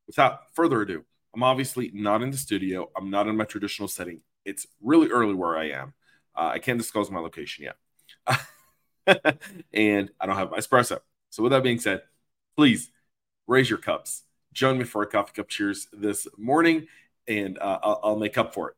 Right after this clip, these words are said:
Now, just for, uh, complete transparency, there'll be no show on Monday. Monday is Yom Kippur. And as such, I'll be in a fast and in a day of deep atonement for all of my sins for last year, and something that's very acceptable to do in,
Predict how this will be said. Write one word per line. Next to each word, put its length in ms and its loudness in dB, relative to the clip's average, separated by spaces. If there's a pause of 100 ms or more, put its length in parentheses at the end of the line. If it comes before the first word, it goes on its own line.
Now, 300 0
just 320 -6
for, 440 -2
uh, 200 6 (360)
complete 440 2
transparency, 640 0 (260)
there'll 160 0
be 100 -2
no 300 2
show 300 2
on 100 2
Monday. 240 0
Monday 340 2 (100)
is 300 2
Yom 320 -2
Kippur. 540 -2 (960)
And 100 -4
as 140 0
such, 320 -2 (480)
I'll 100 0
be 220 -6
in 100 -6
a 60 -10
fast 400 2 (440)
and 200 -2
in 100 -2
a 60 -4
day 260 2
of 140 -6
deep 240 2
atonement 420 0 (380)
for 300 -2
all 280 2
of 140 -6
my 240 -2
sins 440 -2
for 240 -2
last 320 -2
year, 200 0
and 120 -8
something 360 -6
that's 180 -8
very 220 -4
acceptable 840 -2
to 100 -8
do 380 0
in, 300 -2